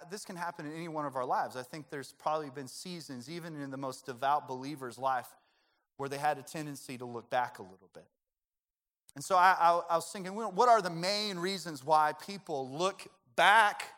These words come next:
away from the kingdom of God,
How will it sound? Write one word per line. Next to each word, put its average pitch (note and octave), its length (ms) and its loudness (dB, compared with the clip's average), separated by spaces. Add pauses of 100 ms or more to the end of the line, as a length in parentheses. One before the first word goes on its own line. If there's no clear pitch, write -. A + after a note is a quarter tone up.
(680)
away E3 400 2
from D3 680 0 (200)
the - 80 -16
kingdom G#3 480 -2
of G3 160 -2
God, D#3 420 2